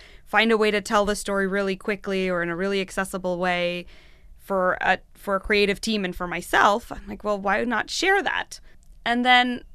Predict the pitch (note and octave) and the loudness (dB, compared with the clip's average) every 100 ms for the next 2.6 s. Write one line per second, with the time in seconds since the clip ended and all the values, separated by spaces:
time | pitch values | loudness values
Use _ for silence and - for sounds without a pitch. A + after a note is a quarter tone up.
0 | - - - B3 C4+ C#4+ C4 B3+ A#3+ - | -18 -14 -2 2 4 4 2 -2 -2 0
1 | D4+ F4 D#4+ C4 C4 C4 B3 A#3 A3 A3 | 2 2 0 0 0 -2 -4 -2 -2 -2
2 | - G#3 G#3 - F#3 F#3 | -2 -4 -4 -4 -4 -6